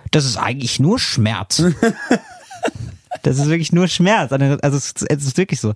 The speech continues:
Speaker 1: Und dann hat er es gegessen, während ihm die Tränen runterliefen. Dann hat er irgendwann, die ist wirklich scharf.
Speaker 2: <laughs>
Speaker 1: Sonst hat er dann nichts zu gesagt.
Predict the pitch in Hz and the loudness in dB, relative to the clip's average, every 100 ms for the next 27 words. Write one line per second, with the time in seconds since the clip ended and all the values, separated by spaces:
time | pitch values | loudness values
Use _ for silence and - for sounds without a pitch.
0 | - - 587 156 - 151 151 - 165 160 | -6 -4 -2 -2 0 2 0 -2 2 2
1 | 214 202 180 185 185 170 147 175 190 - | 0 -2 0 0 0 0 2 2 0 0
2 | 160 147 143 - 175 190 208 170 208 233 | 0 0 -4 -4 0 0 2 2 2 0
3 | 143 127 127 - 147 151 165 175 - - | 2 0 0 0 2 2 2 0 -4 -20
4 | - - 277 - 247 - 127 - 90 - | -16 0 0 2 0 2 0 0 0 2
5 | 196 180 233 233 220 - - 719 622 - | 2 4 0 0 -6 -6 -16 -10 -10 -6
6 | 190 208 202 175 170 180 214 - - - | -4 -2 0 0 4 4 2 0 -4 -2
7 | 170 143 113 104 - | 0 2 0 0 -6